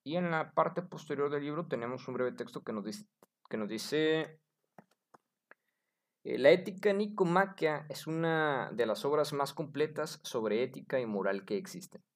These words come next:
En ella, Aristóteles sostiene que la virtud lleva a la felici-, a la felicidad, y esa es la base de su doctrina. Contrario a Platón y Sócrates, el Estagirita enseña que la virtud no viene directamente del conocimiento, sino que requiere del hábito.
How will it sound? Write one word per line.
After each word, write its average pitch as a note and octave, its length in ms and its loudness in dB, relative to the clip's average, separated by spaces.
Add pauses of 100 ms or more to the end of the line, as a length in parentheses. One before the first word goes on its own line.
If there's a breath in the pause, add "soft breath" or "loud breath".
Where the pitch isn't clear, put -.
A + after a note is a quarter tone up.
(120)
En G#2+ 140 -2
ella, D3 380 -2 (240)
Aristóteles E3 680 0
sostiene C#3 420 -6
que A#2+ 100 -4
la G2 80 0
virtud G2+ 400 -6 (140)
lleva B2 420 2
a A#2+ 40 2
la A#2 120 2
felici-, F#2 440 -4
a G#2 100 2
la G2+ 100 0
felicidad, G2 640 -4 (400)
y A2+ 120 0
esa B2+ 120 0
es D3+ 100 -6
la D#3 120 2
base D3+ 240 0
de D3+ 100 -2
su C#3+ 140 -6
doctrina. C#3 520 -6 (200)
Contrario A#2+ 400 2
a C3 80 -2
Platón C3+ 580 0
y A2+ 100 -10
Sócrates, - 720 -8
el G#2 80 -4
Estagirita G2+ 520 -4
enseña C3+ 360 -4
que B2+ 80 -2
la G#2+ 80 4
virtud F#2+ 320 -6
no C3+ 200 0
viene C3+ 300 -2
directamente A#2+ 600 -2
del A#2 140 -2
conocimiento, G#2+ 640 -4
sino A2 260 -4
que G#2+ 120 0
requiere F#2+ 500 -4
del G#2+ 180 2
hábito. - 400 -4